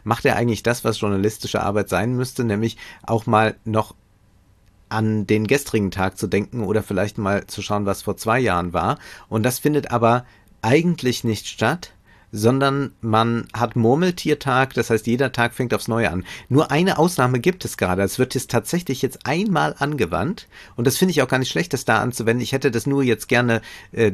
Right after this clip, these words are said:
flächendeckend für alle Figuren, die wir in Talkshows erleben. In jeder Talkshow bekommt Sarah Wagenknecht gerade diesen Ausschnitt vorgespielt,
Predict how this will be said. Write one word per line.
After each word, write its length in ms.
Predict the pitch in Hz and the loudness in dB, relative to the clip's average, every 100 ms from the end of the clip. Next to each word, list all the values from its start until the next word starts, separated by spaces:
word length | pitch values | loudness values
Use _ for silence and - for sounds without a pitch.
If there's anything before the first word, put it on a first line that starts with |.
| - 78 - | -2 -16 -20
flächendeckend 680 | - 156 160 143 120 - 117 | -6 0 0 2 0 0 -2
für 140 | - 117 | -2 0
alle 160 | 156 | -2
Figuren, 440 | - 117 120 143 120 | -2 -2 0 0 2
die 120 | 107 | 2
wir 100 | 101 | 0
in 80 | 90 | 0
Talkshows 400 | 170 - 101 92 | -4 -2 -2 0
erleben. 340 | 92 87 90 - - - - | 0 -2 -4 -12 -20 -20 -6
In 140 | 127 | 0
jeder 320 | 110 139 220 202 | 4 4 4 2
Talkshow 640 | 180 175 - 92 123 196 - | 0 0 0 2 2 0 -4
bekommt 380 | 123 - 135 135 | -6 0 -2 0
Sarah 280 | 120 117 104 | 0 2 4
Wagenknecht 500 | 117 185 147 147 - | 2 2 -2 -4 -2
gerade 380 | 113 101 139 120 | 0 0 0 -2
diesen 260 | 110 104 | -2 -2
Ausschnitt 400 | - 175 - 123 | 0 0 -2 -4
vorgespielt, 800 | - 107 101 98 - 110 185 - | 0 0 0 -6 -2 0 0 0